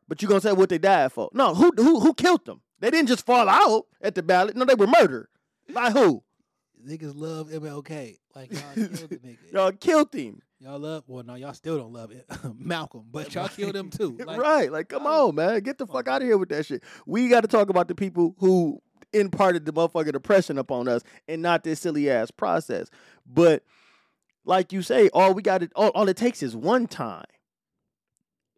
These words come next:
Speaker 1: It takes one time, but we have to stop voting with our feelings. You felt like you hated Donald Trump. You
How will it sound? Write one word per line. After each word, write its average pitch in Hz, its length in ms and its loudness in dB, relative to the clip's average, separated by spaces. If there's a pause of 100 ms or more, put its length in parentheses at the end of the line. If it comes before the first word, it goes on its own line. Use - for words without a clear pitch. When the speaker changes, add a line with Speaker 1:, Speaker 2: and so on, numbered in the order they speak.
(140)
Speaker 1:
It - 60 -20
takes 175 220 -2
one 214 300 0
time, 151 240 -6
but 120 100 -8
we 165 160 -4
have 185 180 -2
to 147 100 -16
stop 127 360 -6
voting 123 480 -2
with 120 160 -8
our 104 200 -10
feelings. - 720 -8 (1200)
You 180 220 -10 (100)
felt 208 280 0
like 147 240 -2
you 165 100 -14
hated 151 380 -4
Donald 139 340 -8
Trump. 147 380 -6
You 156 160 -18